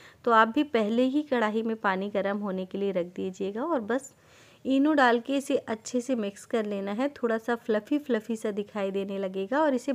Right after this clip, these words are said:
बहुत ज़्यादा मिक्स नहीं करना है और ज़्यादा देर भी नहीं करनी है। जितनी जल्दी जल्दी आप ये तैयार करेंगे उतनी ही बढ़िया आपकी इडली अच्छे से फूलेंगी।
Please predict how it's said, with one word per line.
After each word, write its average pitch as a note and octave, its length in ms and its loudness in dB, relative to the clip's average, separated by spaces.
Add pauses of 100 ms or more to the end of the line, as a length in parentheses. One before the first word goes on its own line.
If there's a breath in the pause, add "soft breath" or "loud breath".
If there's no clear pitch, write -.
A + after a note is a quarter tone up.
(160)
बहुत C4 360 -4
ज़्यादा A3 300 -2
मिक्स G#3 360 -8
नहीं G3+ 400 -4
करना A3 300 -4
है A#3 160 -4
और C4 180 0
ज़्यादा G3+ 300 -2
देर G3 340 2
भी A#3 140 -4
नहीं F#3+ 240 -2
करनी F3+ 380 -4
है। F#3 140 -10 (480 loud breath)
जितनी A#3 280 2
जल्दी C4 260 2
जल्दी C#4 300 2
आप A#3+ 240 2
ये B3+ 260 2
तैयार G#3 500 0
करेंगे B3 440 0
उतनी A3+ 560 -2
ही C#4+ 160 0
बढ़िया G#3+ 420 -2
आपकी G#3 480 -4
इडली G3+ 300 -2
अच्छे G#3+ 320 -6
से A3 240 -4
फूलेंगी। F3 640 -8